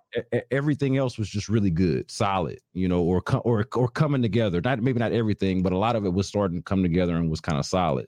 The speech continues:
There was not an elite thing that K J really did other than the athleticism. Dillon Brooks brings you elite defense, and I'm conflicted in that because I'd much rather see K J play.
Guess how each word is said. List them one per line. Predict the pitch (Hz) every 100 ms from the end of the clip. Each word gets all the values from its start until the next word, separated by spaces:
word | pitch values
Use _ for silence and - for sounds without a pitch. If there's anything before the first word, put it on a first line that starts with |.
| _ _ _ _ -
There | 135
was | 127
not | 127 135 -
an | 117
elite | 101 95 110 - -
thing | 104 101 95
that | 85 87 -
K | 104 95
J | 92
really | 90 92 87
did | 85 104 92
other | 92 92
than | 90 90
the | 87
athleticism. | 85 80 113 95 - 76 60 58 _ _ _ _ _ _ _ _ _ _ _ _
Dillon | - 135 123
Brooks | 110 120 117
brings | 101 120 127 104
you | 98 101 90 - 98
elite | 95 92 104 98 - 82
defense, | 110 107 - 85 85 76 - - _ -
and | 90 87 80 80 76 - -
I'm | 107 95
conflicted | 107 85 143 123 113
in | 101 98
that | 95 85
because | 90 110 95
I'd | 87
much | 95 143 -
rather | 87 110 143 123 107
see | 131 131
K | 131 131
J | 101 92
play. | - 101 85 78